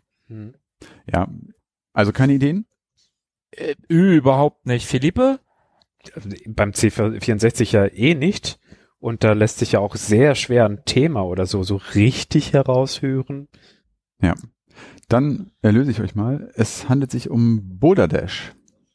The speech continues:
Speaker 3: Boulder
Speaker 1: Ah, ja.
Speaker 3: Dash, ja, also namentlich total. Auf jeden Fall.
Speaker 2: Kennt man, oder?
Speaker 1: Ist quasi Eisclimber, nur mit Felsen statt Eis, oder?
Speaker 2: Jein. <laughs>
Speaker 3: Ja, das ist so ein bisschen wie, wie Dick Duck auch, oder?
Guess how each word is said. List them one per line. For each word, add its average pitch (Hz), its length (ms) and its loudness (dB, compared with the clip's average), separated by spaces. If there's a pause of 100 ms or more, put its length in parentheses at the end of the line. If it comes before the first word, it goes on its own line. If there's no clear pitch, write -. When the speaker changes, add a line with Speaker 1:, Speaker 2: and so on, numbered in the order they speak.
(560)
Speaker 3:
Boulder - 320 -12
Speaker 1:
Ah, 277 80 -2
ja. - 160 0
Speaker 3:
Dash, 123 300 -2
ja, 139 240 2
also 131 240 0
namentlich 127 1000 0
total. 123 760 2 (360)
Auf - 180 -16
jeden 131 200 -2
Fall. 127 400 0
Speaker 2:
Kennt 85 220 0
man, 78 140 -6
oder? 113 300 -4 (560)
Speaker 1:
Ist - 160 -8
quasi 117 320 0
Eisclimber, 147 600 0
nur 135 120 -4
mit 131 140 -2
Felsen 123 340 -2
statt - 260 -8
Eis, 95 240 -2
oder? 143 240 -8 (760)
Speaker 2:
Jein. 82 580 -2 (420)
<laughs> 95 420 -8
Speaker 3:
Ja, 147 320 4
das 127 160 -2
ist 139 140 -4
so 151 120 0
ein 143 80 -8
bisschen 143 420 -2
wie, 143 220 -6
wie 131 100 -2
Dick - 300 -2
Duck 127 260 2
auch, 120 280 2
oder? 220 400 0